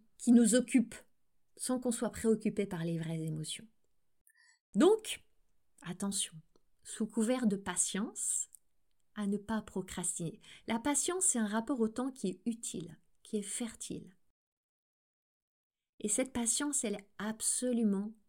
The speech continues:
nécessaire pour les entrepreneurs. Parce que le chemin de l'entrepreneuriat, il est par essence chaotique. Il est jamais linéaire. Et il y a des saisons. Il y a certaines saisons où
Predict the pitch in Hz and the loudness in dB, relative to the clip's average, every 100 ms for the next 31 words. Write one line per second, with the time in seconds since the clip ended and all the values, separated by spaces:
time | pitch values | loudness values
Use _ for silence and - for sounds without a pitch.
0 | - 196 214 226 - 220 - 190 190 - | -6 0 2 4 2 0 -2 -4 -8 -14
1 | - _ _ _ _ - 180 175 165 170 | -20 _ _ _ _ -12 -8 -4 -4 -6
2 | - 175 - 156 - - - _ _ _ | -8 -10 -8 -8 -10 -16 -20 _ _ _
3 | _ _ _ _ - 202 - 240 226 220 | _ _ _ _ -8 -4 2 6 6 4
4 | - 226 - 262 330 330 240 226 208 - | 2 0 0 0 0 2 0 0 -4 -2
5 | 208 196 185 185 214 - _ _ _ 214 | -2 -2 -2 -4 -4 -10 _ _ _ -6
6 | 202 202 196 190 190 - 214 214 - - | -6 -4 -4 -4 -2 -2 -2 0 0 0
7 | _ _ _ - 247 254 269 262 160 - | _ _ _ -6 -2 2 0 0 -6 -10
8 | - - _ _ _ _ _ _ _ - | -18 -20 _ _ _ _ _ _ _ -2
9 | 220 220 226 196 214 233 277 302 285 269 | 4 4 4 2 2 2 2 4 4 4
10 | 269 233 160 - - - _ _ _ - | 4 2 0 -4 -18 -20 _ _ _ -6
11 | 202 208 220 196 214 - - 285 254 170 | -2 2 2 4 4 2 4 4 2 0
12 | - _ _ _ _ _ _ _ _ - | -8 _ _ _ _ _ _ _ _ -12
13 | 170 180 - 220 - 254 240 247 220 247 | -8 -4 -4 -4 -2 0 2 2 2 0